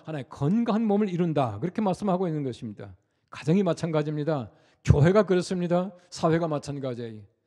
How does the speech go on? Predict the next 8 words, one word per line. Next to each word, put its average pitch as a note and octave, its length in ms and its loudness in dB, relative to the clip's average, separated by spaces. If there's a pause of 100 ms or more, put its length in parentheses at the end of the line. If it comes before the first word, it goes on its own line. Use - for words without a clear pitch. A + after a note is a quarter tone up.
국가가 A#3+ 320 -8
마찬가지예요. C3+ 760 -4 (760)
우리가 F#3 220 4
서로 G#3 200 2
협력하고 G3+ 640 0
조화를 G#3 360 2
이룸으로 G#3 360 0
말미암아 D#3+ 720 4